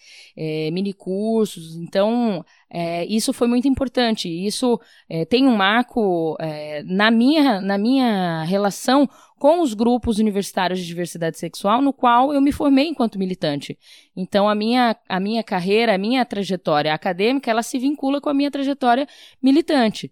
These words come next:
né? Uma militância dentro desses grupos universitários. Ao mesmo tempo que eu começo a fazer iniciação científica, como eu falei lá na Federal do Mato Grosso, é, eu começo também a militar nesses grupos universitários de diversidade sexual. A gente criou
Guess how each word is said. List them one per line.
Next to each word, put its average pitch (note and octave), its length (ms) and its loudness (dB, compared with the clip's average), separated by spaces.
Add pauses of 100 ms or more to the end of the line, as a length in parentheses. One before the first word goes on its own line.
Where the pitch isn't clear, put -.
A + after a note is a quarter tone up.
(120)
né? F3+ 220 -4
Uma A3 160 -2
militância G3+ 480 -4
dentro G#3+ 360 -2
desses B3 320 -6
grupos A#3 340 -4
universitários. A#3 640 -2
Ao F3+ 80 -2
mesmo C#4+ 200 0
tempo A3+ 160 0
que - 80 -2
eu G3 100 0
começo A3 420 0
a B3 60 -6
fazer G#3+ 200 -6
iniciação F3+ 400 -8
científica, A3 540 -8
como F3 180 -8
eu E3 40 -10
falei E3+ 340 -4 (400)
lá D#3+ 160 -2
na D#3+ 80 -2
Federal D3+ 320 -2
do D3 80 -6
Mato D3 200 -6
Grosso, A#3 480 0 (340)
é, F3 140 -2
eu G3+ 100 -4
começo B3 480 2
também A#3 480 2
a A#3 100 0
militar A#3+ 600 0 (160)
nesses G3 260 -4
grupos F3+ 340 -2
universitários F#3 600 -2
de E3+ 40 -12
diversidade F#3+ 440 -6
sexual. G3 520 -2 (140)
A D#3+ 80 -12
gente C3+ 220 -14
criou F#3 480 2